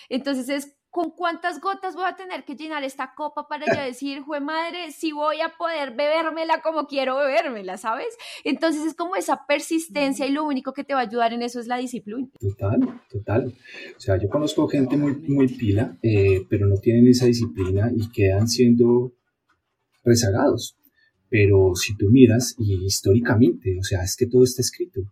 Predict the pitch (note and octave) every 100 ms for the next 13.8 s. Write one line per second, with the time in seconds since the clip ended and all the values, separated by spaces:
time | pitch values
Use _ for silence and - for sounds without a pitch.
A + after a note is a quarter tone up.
0 | _ _ - _ G2+ G#2 A2+ A#2+ B2 B2
1 | - A#2 G2+ F#2+ F2+ F#2 G#2 G2+ F#2+ F2+
2 | G#2 G#2 A2 - _ _ _ G#2 - G2+
3 | A2 C3 C#3 D3+ - G2+ A#2 A#3+ - _
4 | _ - G2+ G2+ G2+ F#2+ G2 G2+ G2+ G#2
5 | F#2+ F#2+ - G2+ G2+ _ _ _ G2 F#2+
6 | G#2 - - - - - - E4 - -
7 | - E3+ E3 G2+ B2+ C#3+ - B2 A#2+ G#2+
8 | G2 A2 G#2 B2 - - G#2+ A#2+ - F#2+
9 | F#2 - D#4+ - - - - - G2 A2+
10 | - - - D3+ D3 D3 D3 B2+ C3+ C3+
11 | B2 C#3 D3 C3+ A2+ G2 G2+ - A#2+ -
12 | G2+ _ - - - - - G2+ F#2+ F#2
13 | G#2 A2 G#2+ G2 - E4 A#3+ -